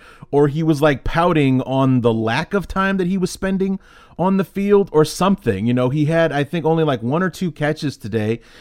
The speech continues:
He dropped a pass that would have been a first down,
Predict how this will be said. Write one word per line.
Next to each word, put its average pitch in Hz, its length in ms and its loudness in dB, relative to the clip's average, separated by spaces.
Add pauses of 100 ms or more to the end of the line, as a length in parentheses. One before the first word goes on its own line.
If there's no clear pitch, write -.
(140)
He 143 160 0
dropped 135 440 -2
a 165 60 -2
pass 151 380 -2
that 127 220 -2
would 123 260 4
have 147 120 0
been 143 140 2
a 139 40 2
first 135 360 -2
down, 117 460 0